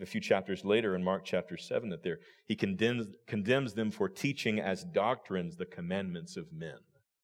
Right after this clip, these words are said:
for teaching their own traditions as if it was the commandment of God. Now, <clears throat> let me just make a side note here.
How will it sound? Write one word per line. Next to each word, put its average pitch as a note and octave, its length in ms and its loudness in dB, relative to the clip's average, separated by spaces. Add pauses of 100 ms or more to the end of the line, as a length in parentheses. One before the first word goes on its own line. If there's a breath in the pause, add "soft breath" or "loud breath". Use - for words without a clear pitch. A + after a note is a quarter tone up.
(540)
for G#2+ 120 -4
teaching A#2 340 0
their G2+ 140 4
own D#3+ 260 4
traditions A#2+ 840 0 (340)
as G2+ 260 4
if C3 280 6 (100)
it A2 120 0
was F#2+ 200 0
the G2 80 2
commandment F#2 640 -2
of D#2+ 160 -10
God. C#2 280 -6 (1300 soft breath)
Now, G2+ 200 2 (160)
<clears throat> - 1200 -2
let C#3 120 2
me D#3 60 -6
just - 160 -8
make A#2 180 0
a - 40 0
side F#2 400 0
note D2+ 280 -8
here. B1+ 300 -12